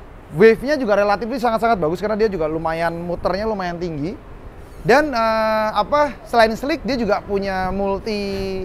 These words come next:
function. Jadi banyak tipe yang bisa dipakai di Vortex series ini dan cukup dipakai dari banyak high-end reefer juga di Amerika maupun di Indonesia. Jadi ini adalah salah satu selection dari wave maker yang kita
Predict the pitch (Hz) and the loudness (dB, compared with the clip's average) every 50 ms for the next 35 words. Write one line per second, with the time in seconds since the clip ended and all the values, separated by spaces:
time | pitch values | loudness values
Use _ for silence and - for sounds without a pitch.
0 | 180 - 208 190 190 175 - - 214 226 254 320 - - - - - - - - | -4 -2 -2 -2 -2 -4 -4 -4 -4 -4 -4 -10 -12 -16 -16 -16 -16 -16 -14 -14
1 | - - - - - - - 170 196 247 208 180 180 180 190 196 185 - 214 202 | -14 -16 -16 -18 -12 -6 -2 0 0 0 2 2 2 2 2 -2 -4 -4 -6 -4
2 | - 247 247 240 220 180 180 170 170 - 190 175 - 233 214 180 180 170 180 170 | -2 0 0 0 0 -2 -4 -4 -2 -2 -2 -2 -2 -2 -4 -4 -4 -2 -2 -4
3 | 175 170 185 170 - - 180 175 165 151 185 254 220 196 185 175 190 190 208 180 | -2 -4 -6 -6 -6 -6 -6 -6 -4 -4 -4 -2 -2 -2 -2 -4 -4 -6 -4 -4
4 | 180 180 - 175 165 - 240 247 233 185 165 180 208 180 165 160 185 185 143 156 | -4 -4 -4 -4 -4 -2 -2 -2 -2 -2 -2 -2 -2 -2 -2 -2 -4 -4 -4 -4
5 | 151 147 - 165 160 160 165 165 151 185 185 170 151 160 202 220 185 165 156 151 | -4 -4 -2 -4 -6 -4 -6 -6 -4 -2 -2 -2 -2 -4 -4 -4 -4 -4 -4 -4
6 | 151 151 156 160 - 240 220 202 196 - 220 185 170 156 151 156 165 170 - - | -4 -6 -6 -6 -4 -4 -4 -4 -4 -4 -4 -6 -6 -6 -6 -8 -8 -6 -4 -2
7 | 185 156 139 127 143 156 190 185 - - - - - - - - - 240 285 254 | -2 -2 -2 -4 -4 -6 -6 -6 -8 -14 -18 -20 -20 -20 -12 -4 0 2 4 4
8 | 262 269 254 254 247 220 226 240 247 269 208 247 226 214 190 - - 247 254 247 | 4 4 4 4 4 4 2 0 -2 -2 0 0 2 0 0 -2 0 0 0 0
9 | 247 202 175 170 190 208 185 175 165 165 170 170 - 196 196 190 185 165 185 - | 2 0 0 0 2 0 0 0 -2 -4 -6 -6 -4 -4 -4 -4 -4 -6 -4 -2
10 | 185 180 | -2 -2